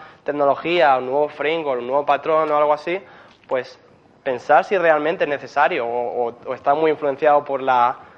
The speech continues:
por la avalancha del hype. No todo el mundo hablando de Reactive, hay que meterlo como sea, tío, porque quiero hacer Reactive. Eh, cuidado con eso porque una vez lo metes, es un virus. O sea, Reactive, por ejemplo, es el caso que más tengo en la cabeza, es un virus. Una vez lo metes, eh,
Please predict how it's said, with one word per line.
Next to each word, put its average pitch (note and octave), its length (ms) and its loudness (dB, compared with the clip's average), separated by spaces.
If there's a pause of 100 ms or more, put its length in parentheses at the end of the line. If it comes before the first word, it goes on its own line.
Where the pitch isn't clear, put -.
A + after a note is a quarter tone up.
(160)
por C#3+ 120 0
la C3 60 6
avalancha C#3 380 2
del B2+ 120 0
hype. D3 200 0
No C#3+ 180 -6
todo F#3 160 -6
el F#3+ 60 -4
mundo G3 160 -2
hablando G3 260 -2
de F3+ 140 0
Reactive, E3+ 480 -6
hay F#3 120 -12
que G#3 100 -12
meterlo G#3 400 -4
como F3 200 0
sea, G3 280 -10
tío, G3 200 -8
porque D#3 240 -4
quiero F#3 200 -2
hacer F#3 240 -6
Reactive. F3+ 440 -4 (420)
Eh, C3 120 -4
cuidado D3 320 4
con F3 120 0
eso F3 220 -2
porque C3+ 460 0 (300)
una D3 160 4
vez D#3+ 120 4
lo E3 100 2
metes, E3+ 440 -2 (120)
es - 120 -10
un E3 100 -4
virus. B2+ 320 -8 (120)
O - 20 -20
sea, A#2+ 380 -4 (260)
Reactive, D3+ 400 2
por G3 120 4
ejemplo, F#3 360 2
es D#3+ 120 -4
el D3+ 100 -2
caso D#3 200 0
que D3 80 -2
más D3 260 -4
tengo C#3+ 180 -2
en C3+ 40 0
la C#3 100 4
cabeza, D#3+ 360 0 (220)
es D3+ 120 -4
un D3 100 -2
virus. D3 240 -4
Una C3 100 -4
vez C#3+ 80 0
lo D#3+ 100 0
metes, E3+ 380 -6 (680)
eh, - 200 -10